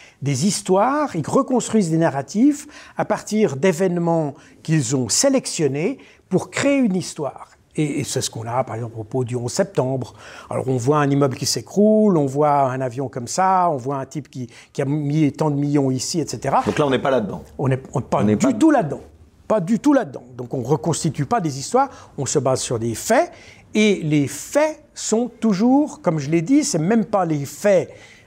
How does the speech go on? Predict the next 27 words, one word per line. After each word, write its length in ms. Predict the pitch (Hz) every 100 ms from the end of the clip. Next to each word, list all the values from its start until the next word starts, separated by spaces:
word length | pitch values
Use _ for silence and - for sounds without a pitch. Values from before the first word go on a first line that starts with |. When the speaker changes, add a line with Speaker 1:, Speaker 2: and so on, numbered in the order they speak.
| -
Speaker 1:
Euh, 160 | 127
c'était 240 | - - 151
la 120 | 135
même 160 | 160 170
chose 240 | 170 139
d'ailleurs 200 | 143 139
avec 160 | 135 131
mon, 120 | 131
mon 260 | 147 131
livre 180 | 131 131
Gouverné 300 | 117 120 120
par 120 | 120 110
les 80 |
fake 240 | 110 165 -
news. 220 | 262 285
Il 100 | 170
n'y 60 | 127
a 60 |
pas 300 | - 185 175
de, 240 | 131 127 117
de 140 | 113
faits 280 | - 185 175
qui 120 | 139
viennent 380 | 117 120 156 151
de 100 | 123
Syrie, 800 | - - 160 131 107 202 190 165
de, 160 | 131